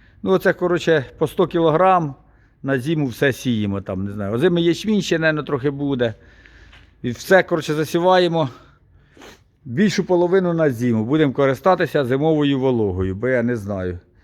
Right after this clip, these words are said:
Літню, на, на літню вологу немає надіжди, ніякої надії. Надія тільки на. І саме ж головне, що покров із зимових, е,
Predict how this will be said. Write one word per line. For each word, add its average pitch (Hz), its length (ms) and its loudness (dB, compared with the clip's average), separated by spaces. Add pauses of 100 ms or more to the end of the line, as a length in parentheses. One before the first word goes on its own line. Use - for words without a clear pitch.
(320)
Літню, 156 360 0
на, 143 160 2
на 156 220 2
літню 185 360 -2
вологу 180 400 4
немає 165 460 2
надіжди, 123 800 -2 (580)
ніякої 143 380 -2
надії. 135 680 0 (1600)
Надія 175 680 2 (160)
тільки 180 320 0
на. 147 320 -2 (1800)
І 170 220 0 (120)
саме 185 380 2
ж 139 60 -2
головне, 185 400 2
що 180 140 -4
покров 175 600 0
із 113 100 -10
зимових, 165 540 0
е, 135 460 -2